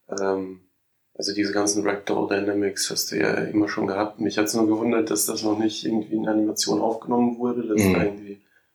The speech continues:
Speaker 1: schon vorgefertigte Methoden gibt, mit denen man irgendwie so ganz einfach animieren kann.
Speaker 2: Mhm.
Speaker 1: Ähm, also einfach die Animation ist generell immer sehr,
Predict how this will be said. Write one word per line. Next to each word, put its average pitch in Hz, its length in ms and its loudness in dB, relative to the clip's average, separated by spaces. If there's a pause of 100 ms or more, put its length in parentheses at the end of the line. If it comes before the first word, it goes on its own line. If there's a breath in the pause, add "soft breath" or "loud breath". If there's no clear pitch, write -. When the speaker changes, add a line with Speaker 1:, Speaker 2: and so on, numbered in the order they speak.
Speaker 1:
schon 104 440 0 (500)
vorgefertigte 104 1300 0
Methoden 110 520 0
gibt, 107 240 0
mit 101 140 -6
denen 104 200 4
man 104 140 4
irgendwie 101 200 -2
so 101 120 -2
ganz 104 180 0
einfach 107 280 -2
animieren 104 400 0
kann. 110 220 -2
Speaker 2:
Mhm. 92 300 2 (680)
Speaker 1:
Ähm, 101 460 -2 (140)
also 104 300 0 (140)
einfach 101 420 -2
die - 420 -4 (120)
Animation 110 580 2
ist 110 220 2
generell 110 360 4
immer 107 220 4
sehr, 107 580 2